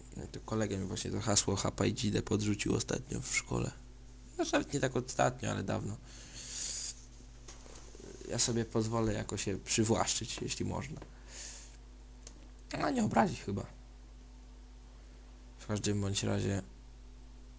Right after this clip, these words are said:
No. Ciekawe jakie będzie w drugiej części. Ciekawe czy takie samo, bo jednak to zmi-, zmiany tego, mm, animacji tej początkowej do poziomu, no to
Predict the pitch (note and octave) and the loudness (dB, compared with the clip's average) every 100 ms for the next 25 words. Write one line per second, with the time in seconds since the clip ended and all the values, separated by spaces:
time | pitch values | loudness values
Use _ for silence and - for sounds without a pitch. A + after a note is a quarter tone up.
0 | - - - - - - - - - - | -16 -16 -16 -16 -16 -14 -14 -14 -10 -4
1 | F2+ - - - - - - - - - | -2 -2 -8 -14 -16 -16 -14 -6 -4 0
2 | - - D#3 D3+ D3 C3+ C3 C3 B2 B2 | 0 4 4 4 4 4 6 6 8 10
3 | G#2+ G2 G2+ G2 G#2 A#2 C3 B2 B2 A#2+ | 10 8 6 4 2 6 6 6 4 4
4 | B2 A#2+ G2 F#2+ G#2+ A2 A2 A#2 A#2 A2 | 4 6 6 6 6 8 8 8 6 6
5 | A2+ - A2+ A2 A2 G#2+ G#2+ G#2+ A#2+ C3 | 2 2 2 2 4 4 6 6 6 6
6 | A#2+ G#2+ A2 G#2 F#2+ - - - - - | 6 4 4 2 0 -4 -14 -8 -8 -8
7 | - - - - - - G#2+ A2+ A2+ A2 | -12 -12 -12 -12 -14 -6 0 2 2 2
8 | A2+ A2 A2 A2 A2 A2 - A2+ A#2+ C3 | 2 2 2 2 2 0 2 4 8 8
9 | B2 - G#2 G#2 F#2+ - F#2 G#2 - G#2+ | 6 4 4 4 2 -2 0 0 2 4
10 | G#2 G2 - G#2 B2 A#2 G2+ G#2+ A#2 A2 | 4 4 2 4 6 6 4 4 4 0
11 | - - - - - A2+ A#2 | -6 -14 -16 -10 -4 0 0